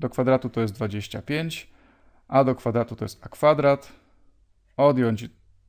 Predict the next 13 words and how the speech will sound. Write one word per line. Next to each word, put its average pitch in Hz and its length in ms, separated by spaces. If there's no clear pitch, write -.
dwa 131 180
do 120 100
kwadratu 110 380
to 107 100
jest 104 140
cztery, 147 500
b 123 140
do 113 100
kwadratu 113 380
to 117 80
jest 107 100
b 117 120
kwadrat. - 580